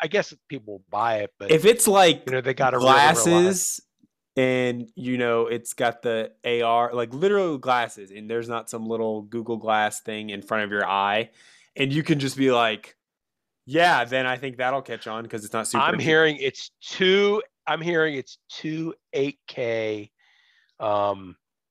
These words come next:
Speaker 1: screens in front of each eye, or one eight K in front of each eye. I don't know how
Speaker 2: Yeah.
Speaker 1: they're gonna do it. I have no idea. But eight, they're gonna put eight K in front of each eye. That's, that's, where are you getting the graphics horsepower to run that?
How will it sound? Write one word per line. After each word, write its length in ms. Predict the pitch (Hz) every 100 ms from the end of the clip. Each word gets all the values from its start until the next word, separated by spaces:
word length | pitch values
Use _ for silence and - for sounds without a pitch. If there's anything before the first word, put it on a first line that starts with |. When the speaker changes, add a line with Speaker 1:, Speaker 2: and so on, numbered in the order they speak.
| _ -
Speaker 1:
screens 840 | - 110 92 90 87 76 65 - _ _ _ _
in 140 | - 113
front 280 | - 110 98
of 60 |
each 200 | 95 -
eye, 280 | 90 78 73 - _ _ _ 160
or 140 | 139
one 400 | 131 143 143 135 127
eight 180 | 127
K 280 | - 117 110
in 60 | 98
front 200 | 110 101
of 60 |
each 160 | 95 -
eye. 200 | 82 73 - _
I 80 | 151
don't 80 | 160
know 60 | 127
how 80 |
Speaker 2:
Yeah. 60 | 131
Speaker 1:
they're 80 | 127
gonna 100 | 110
do 140 | 120 92
it. 140 | - _ _ _ _
I 60 | 123
have 80 | 117
no 140 | 117
idea. 320 | 104 110 110 - - _ -
But 180 | 127 -
eight, 260 | 156 - _ -
they're 140 | 151 151
gonna 160 | 135
put 160 | - -
eight 240 | 135 151
K 220 | - 143 147
in 80 |
front 200 | - 120
of 60 | 107
each 200 | 123 -
eye. 400 | 110 110 139 165 _ _ _ _ _ _ _ _
That's, 160 | 131 - _ -
that's, 380 | 113 - - _ _ _ _ _
where 380 | 131 147 165 190
are 60 |
you 200 | 151 139
getting 440 | 127 147 135 127 123
the 80 | 113
graphics 580 | 120 120 127 131 117
horsepower 560 | - 127 123 - 101 101
to 80 | 87
run 280 | 87 110 82
that? 240 | 76 -